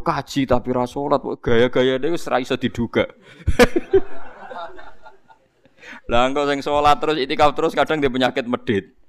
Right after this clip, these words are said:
Sing rapati salat lomo. Wes bingung pokoke Islam donya ngadepi Islam Indonesia wis angel pokoke.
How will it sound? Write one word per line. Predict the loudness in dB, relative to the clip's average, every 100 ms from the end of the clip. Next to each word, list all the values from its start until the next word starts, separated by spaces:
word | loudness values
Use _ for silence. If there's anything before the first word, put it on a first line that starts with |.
| _ _ _
Sing | -4
rapati | 2 4 2 2
salat | 2 6 6 4 -4 -8 -8 -6 -8 -10 -2
lomo. | 4 4 2 -4 -12 -4 -2 -2 -6
Wes | -6 -2 0 0 -2 -4
bingung | -4 -2 0 0
pokoke | 0 0
Islam | 2 0 2
donya | -2 -2 -2
ngadepi | -4 -8 -4 -2 -2 0
Islam | 0 0
Indonesia | 0 -2 -4 -4
wis | -6 -8 _ _ _ _
angel | -2 2 2 0
pokoke. | -4 -2 0 0 0